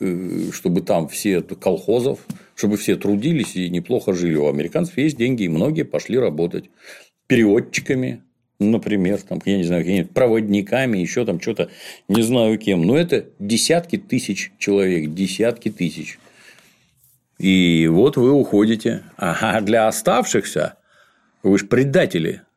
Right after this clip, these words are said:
вы ж с врагами трудились.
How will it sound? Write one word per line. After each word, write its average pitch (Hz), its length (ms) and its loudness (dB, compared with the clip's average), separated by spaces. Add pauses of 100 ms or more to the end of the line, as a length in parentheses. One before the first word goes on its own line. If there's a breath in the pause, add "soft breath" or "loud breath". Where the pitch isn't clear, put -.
(200)
вы 104 200 4
ж - 60 0
с - 160 -2
врагами 117 640 2 (1000)
трудились. 104 580 0